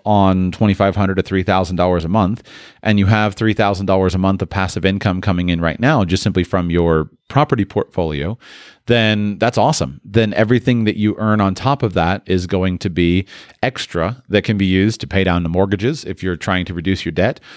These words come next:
or just simply be stockpiled for other further investments in the future. And so you've achieved financial independence. Congratulations. That's really, really awesome. I think the property management business is a really great way to maximize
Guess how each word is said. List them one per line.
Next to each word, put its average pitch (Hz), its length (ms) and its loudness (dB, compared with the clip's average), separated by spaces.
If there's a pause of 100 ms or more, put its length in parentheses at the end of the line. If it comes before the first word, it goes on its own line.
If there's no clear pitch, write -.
(180)
or 104 260 4
just 95 240 0
simply 92 300 0
be 92 240 2
stockpiled 92 640 0
for 101 200 -2
other 92 200 2
further 92 360 0
investments 87 680 -2
in 90 100 -10
the 82 80 -6
future. - 460 -2 (400)
And 101 200 0
so 95 520 2
you've 101 180 2
achieved 110 300 0
financial 101 340 -2
independence. 107 400 -4
Congratulations. 98 800 0
That's 95 200 -2
really, 92 360 0
really 98 240 2
awesome. 95 400 0 (480)
I 110 60 2
think 131 100 4
the 113 80 -4
property 117 320 2
management 107 380 2
business 107 380 0
is 120 260 2
a 120 60 4
really 98 280 2
great 95 300 0
way 101 320 0
to 107 320 -4
maximize 90 840 -4